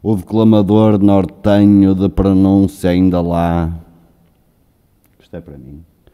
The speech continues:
Três inventores e meio da filosofia nacional.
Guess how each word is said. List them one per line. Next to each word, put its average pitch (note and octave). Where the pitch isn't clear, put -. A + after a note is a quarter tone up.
Três B2
inventores G2+
e F#2
meio F#2+
da F2+
filosofia F#2
nacional. F2